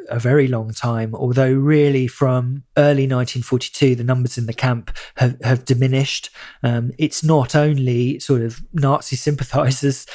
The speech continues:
in the camp by any means by that point. There's a large number of, um, stateless individuals or, um, Orthodox Jews. There are many in the camp into, well into nineteen forty-two and beyond. Um, but I suppose as the months go on,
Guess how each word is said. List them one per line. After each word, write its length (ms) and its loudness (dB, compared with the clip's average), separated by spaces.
in 100 2
the 60 2
camp 280 0
by 220 0
any 260 4
means 360 -2
by 160 -6
that 180 -6
point. 280 0
There's 220 -4
a 80 0
large 400 0
number 260 -2
of, 180 -4
um, 400 -2
stateless 640 0
individuals 720 0
or, 320 -6
um, 260 -4
Orthodox 600 -2
Jews. 580 2
There 220 -4
are 60 -6
many 340 -2
in 80 -4
the 80 -6
camp 400 -4
into, 400 -4
well 180 -2
into 240 -6
nineteen 320 -6
forty-two 400 -4
and 160 -2
beyond. 400 -4
Um, 360 0
but 140 6
I 80 8
suppose 560 4
as 300 0
the 100 -2
months 340 -2
go 280 4
on, 380 2